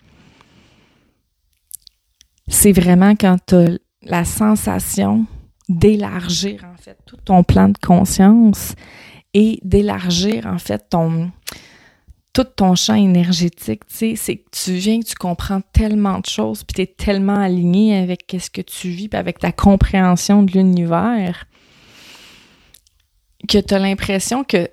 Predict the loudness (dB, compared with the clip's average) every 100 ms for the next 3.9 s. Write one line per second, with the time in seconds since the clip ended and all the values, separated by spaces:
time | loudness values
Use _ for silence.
0 | -6 -4 -2 0 0 2 2 4 2 0
1 | -4 -6 -4 -2 -2 -6 -8 -6 -6 -6
2 | -4 -4 -6 -8 -16 _ _ _ _ _
3 | -6 -2 -2 -2 0 0 2 0 -2